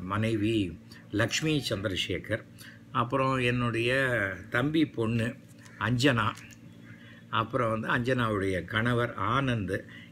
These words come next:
இவங்கெல்லாம் எங்க ஃபேமிலி. இதை தாண்டி என்னுடைய ச-, சின்ன சம்பந்தி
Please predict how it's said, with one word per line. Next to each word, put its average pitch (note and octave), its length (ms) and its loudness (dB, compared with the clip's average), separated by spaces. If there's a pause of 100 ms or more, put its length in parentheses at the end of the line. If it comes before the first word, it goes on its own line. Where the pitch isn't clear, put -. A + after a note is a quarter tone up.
இவங்கெல்லாம் C#3+ 440 2
எங்க A2+ 80 0 (100)
ஃபேமிலி. C#3+ 600 4
இதை C3 320 2 (180)
தாண்டி G3 360 2
என்னுடைய D3 640 0
ச-, C3+ 180 4 (320)
சின்ன G#3 280 4 (120)
சம்பந்தி D3 580 4